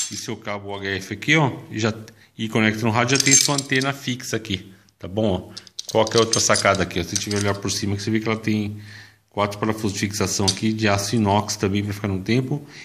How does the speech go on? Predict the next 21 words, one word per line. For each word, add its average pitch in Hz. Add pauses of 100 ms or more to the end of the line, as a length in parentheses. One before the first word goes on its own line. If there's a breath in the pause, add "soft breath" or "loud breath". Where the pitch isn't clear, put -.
(160 loud breath)
e 113
mais 110
quatro 123
furos 123
aqui 127
laterais, 110
ó, 92
aqui 90
distantes, 127 (360 loud breath)
pra 107
você 104
montar 110 (180)
uma 156
antena 120
plano 107
terra, 135
tá? 123
Com 120
a 98
haste 104
de 98